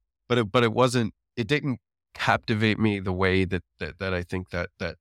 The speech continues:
that progressive and well-formed and classically inspired stuff that Metallica was doing.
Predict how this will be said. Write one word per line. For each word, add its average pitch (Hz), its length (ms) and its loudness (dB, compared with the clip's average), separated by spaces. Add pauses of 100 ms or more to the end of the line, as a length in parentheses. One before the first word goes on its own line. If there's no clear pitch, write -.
(720)
that - 180 -2
progressive 101 760 0
and 85 160 -6
well-formed 90 720 -2
and 85 160 -12
classically 87 500 -2
inspired 85 680 -4 (520)
stuff - 440 0
that - 120 -12
Metallica 87 560 0
was - 140 -14
doing. - 240 -16